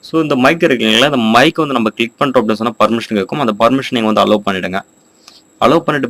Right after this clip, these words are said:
பிறகு இப்ப இந்த மைக் வந்து நம்ம கிளிக் பண்ணோம்னா நம்ம என்ன பேசுறோமோ அது எல்லாமே வந்து பாத்தீங்கன்னா வந்து, அஹ், ஆட்டோமேட்டிக்கா இங்க டைப் ஆயிடும். இப்போ எக்ஸாம்பிளுக்கு பாருங்க, நான் கிளிக் பண்ணிட்டு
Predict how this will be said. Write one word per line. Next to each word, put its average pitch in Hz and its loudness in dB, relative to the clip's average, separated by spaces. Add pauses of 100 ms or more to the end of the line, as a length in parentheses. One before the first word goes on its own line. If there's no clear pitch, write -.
பிறகு 123 0
இப்ப 127 -4
இந்த 117 0 (420)
மைக் 131 0
வந்து 135 0
நம்ம 110 -2
கிளிக் 104 -6
பண்ணோம்னா 107 2 (520)
நம்ம 127 2
என்ன 165 2
பேசுறோமோ 135 0
அது 101 0
எல்லாமே 120 2
வந்து 117 -4
பாத்தீங்கன்னா 104 0
வந்து, - -6 (440)
அஹ், 131 2 (120)
ஆட்டோமேட்டிக்கா 127 2
இங்க 107 0
டைப் 98 0
ஆயிடும். 98 -2 (100)
இப்போ 113 -4 (120)
எக்ஸாம்பிளுக்கு 110 0
பாருங்க, 104 0
நான் 117 -2
கிளிக் 104 -4
பண்ணிட்டு 104 0